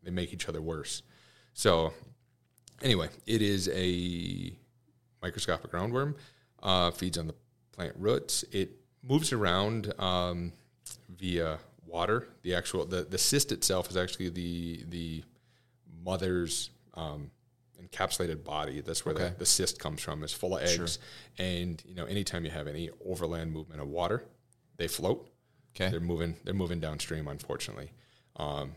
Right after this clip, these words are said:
Speaker 1: you know,
Speaker 2: Can
Speaker 1: the
Speaker 2: you
Speaker 1: wind
Speaker 2: see it at all, Justin?
Speaker 1: Yeah, they're actually, they're actually good size. Yeah, they're,
Speaker 2: Okay.
Speaker 1: they're, you know, maybe the, say the size of a, of a, maybe a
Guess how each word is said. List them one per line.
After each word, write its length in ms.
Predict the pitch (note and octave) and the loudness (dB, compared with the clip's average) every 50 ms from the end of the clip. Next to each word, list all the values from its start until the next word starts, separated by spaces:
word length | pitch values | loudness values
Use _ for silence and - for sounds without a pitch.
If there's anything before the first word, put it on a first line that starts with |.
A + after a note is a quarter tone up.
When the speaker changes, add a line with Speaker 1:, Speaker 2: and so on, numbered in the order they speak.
| - _ _ _ _ _ - | -14 _ _ _ _ _ -10
Speaker 1:
you 100 | E2 E2 | -6 -4
know, 200 | D#2 D#2 D2+ C#2+ - - - _ _ _ _ _ _ _ _ _ _ _ _ _ _ _ _ _ - | -4 -4 -4 -6 -10 -16 -20 _ _ _ _ _ _ _ _ _ _ _ _ _ _ _ _ _ -2
Speaker 2:
Can 120 | - A#2 | 0 4
Speaker 1:
the 80 | A2+ G#2 | 4 8
Speaker 2:
you 60 | G2 | 10
Speaker 1:
wind 120 | A2 G#2+ G2 | 10 10 10
Speaker 2:
see 100 | F#3 F#3 | 10 10
it 80 | D#3+ | 8
at 120 | A#2 G2 F2 | 8 8 8
all, 300 | E2+ E2+ D2+ B1 B1 C2+ | 8 8 6 4 2 -2
Justin? 460 | - D2 B1+ - - - - - - - - _ _ - | -4 -4 -2 -2 -2 -2 -4 -6 -14 -18 -20 _ _ 6
Speaker 1:
Yeah, 160 | C#3 C#3 G#2 | 8 8 8
they're 140 | A2+ A2+ B2+ | 8 6 4
actually, 240 | C#3+ - - G#3 | 4 2 2 0
they're 260 | D3+ - - G2+ G2 - | 0 0 2 2 2 4
actually 180 | - - G#2+ | 2 2 -2
good 180 | F2+ F2+ E2+ - | -2 0 0 0
size. 320 | E2 D#2+ - - - - | 0 0 -2 -2 -2 0
Yeah, 180 | F#2 F2 E2 D2+ | 2 2 2 2
they're, 160 | - F2+ - | 2 2 2
Speaker 2:
Okay. 80 | D2+ - | 2 4
Speaker 1:
they're, 320 | G2+ A#2 A#2 A2+ A2 F#2+ | 4 4 4 4 2 0
you 160 | F2+ F2+ F#2 F#2+ | -2 -2 -2 -2
know, 100 | F2+ E2 | -2 0
maybe 280 | E2+ F2+ F#2+ F#2 F#2 | 0 0 0 0 0
the, 140 | F2 F2+ - - - | 0 -2 -4 -6 -10
say 220 | - - F2+ F2+ F2+ | -4 0 2 2 2
the 120 | F2 F2 | 2 2
size 800 | - - - - D#2+ D#2+ E2+ E2+ E2+ E2+ F2+ - - - - - - | 2 2 2 2 2 2 2 2 0 0 -2 -2 -2 -2 -2 -2 -4
of 240 | E2 E2 D#2+ D#2 D#2+ | -4 -4 -4 -2 -2
a, 260 | E2+ D#2 D#2 D#2 D2 - - - - - - | -2 -2 -2 -4 -6 -10 -12 -20 -20 -10 -6
of 120 | E2 E2+ | -4 -2
a, 140 | E2 D#2 D2+ - - - - | -2 -2 -4 -8 -14 -16 -10
maybe 160 | E2+ E2+ E2 | -6 -4 -4
a 60 | D#2 | -4